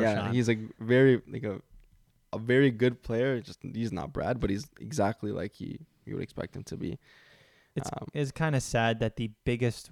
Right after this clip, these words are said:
Speaker 1: I think the biggest winners at this trade deadline, objectively speaking, were the President's Trophy winning Boston Bruins. Like,
Speaker 2: That's
Speaker 1: they just got
Speaker 2: crazy.
Speaker 1: so much better.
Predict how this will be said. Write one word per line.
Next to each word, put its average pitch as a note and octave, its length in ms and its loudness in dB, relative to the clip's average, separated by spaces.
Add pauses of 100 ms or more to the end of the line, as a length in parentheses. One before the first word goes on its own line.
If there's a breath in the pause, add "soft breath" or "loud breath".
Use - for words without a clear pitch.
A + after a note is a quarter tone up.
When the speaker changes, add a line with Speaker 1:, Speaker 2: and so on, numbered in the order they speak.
(140)
Speaker 1:
I D3 100 -2
think A#2 180 -6
the - 80 -8
biggest A2 360 -4
winners G#2+ 280 -6
at G#2 100 -6
this A2 140 -8
trade G#2 240 -6
deadline, G2+ 440 -6
objectively G#2+ 580 -6
speaking, G#2+ 420 -10
were G2+ 160 -6 (160)
the A2+ 80 -4
President's - 420 -12
Trophy - 320 -12
winning A2 260 -10
Boston - 440 -14
Bruins. - 260 -14
Like, A2 160 -6
Speaker 2:
That's A#2 180 -6
Speaker 1:
they A2 60 0 (140)
just - 80 6
got A2 80 -2
Speaker 2:
crazy. C3+ 120 -8 (160)
Speaker 1:
so - 520 -6
much B2+ 300 -6
better. A#2 360 0